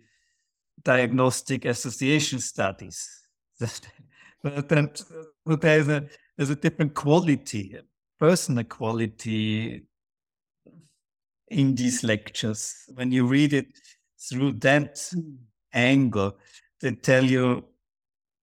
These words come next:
Speaker 1: maybe a lot about Jung and about him personally,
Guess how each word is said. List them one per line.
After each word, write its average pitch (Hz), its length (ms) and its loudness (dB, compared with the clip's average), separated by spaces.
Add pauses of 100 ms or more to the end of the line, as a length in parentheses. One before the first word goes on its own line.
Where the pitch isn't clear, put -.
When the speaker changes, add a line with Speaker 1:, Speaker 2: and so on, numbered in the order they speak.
(340)
Speaker 1:
maybe 135 460 0
a - 20 -2
lot 135 260 2
about 110 440 -4
Jung 135 400 2
and 104 160 -10
about 101 480 -6 (400)
him 131 460 -6
personally, 107 920 -4